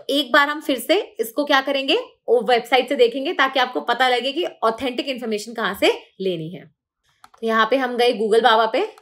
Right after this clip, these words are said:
तो Google बाबा पे अगर आप यहाँ देखोगे, देखो ये है आपकी एनविस की वेबसाइट, ठीक है। अब पहली बार ऐसा होगा कि आपको एनविस की वेबसाइट में यहाँ पे सेक्रेड ग्रूव्स का कॉन्सेप्ट नहीं मिलेगा। तो आप क्या करोगे,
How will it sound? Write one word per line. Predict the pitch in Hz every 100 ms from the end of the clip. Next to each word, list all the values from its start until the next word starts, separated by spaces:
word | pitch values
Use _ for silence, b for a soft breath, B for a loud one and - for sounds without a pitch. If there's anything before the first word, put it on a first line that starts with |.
| _ _ _ _ _ -
तो | 233
Google | 233 240 285 285
बाबा | 240 240
पे | 240 262 277 294
अगर | 233 240 247
आप | 247
यहाँ | 240 233 240
देखोगे, | 226 220 247 226 302 -
देखो | 240 302
ये | 240 233
है | 277
आपकी | 254 247 339 -
एनविस | 233 240 277
की | 277
वेबसाइट, | 233 180 - 165 160
ठीक | 247 294
है। | 285 B B B
अब | 240
पहली | 262 262 294
बार | 302 294
ऐसा | 285 294
होगा | - 240 220 262
कि | 302
आपको | 254 - 311 -
एनविस | 269 254 302 320
की | 330
वेबसाइट | 262 226 262 247 254
में |
यहाँ | 233 208
पे | 285
सेक्रेड | - 214 240 208
ग्रूव्स | 226 -
का | 254
कॉन्सेप्ट | 240 208 233 269 370
नहीं | 294 233 208
मिलेगा। | 175 156 156 b b b
तो | -
आप | 247 262
क्या | 285
करोगे, | 294 294 247 277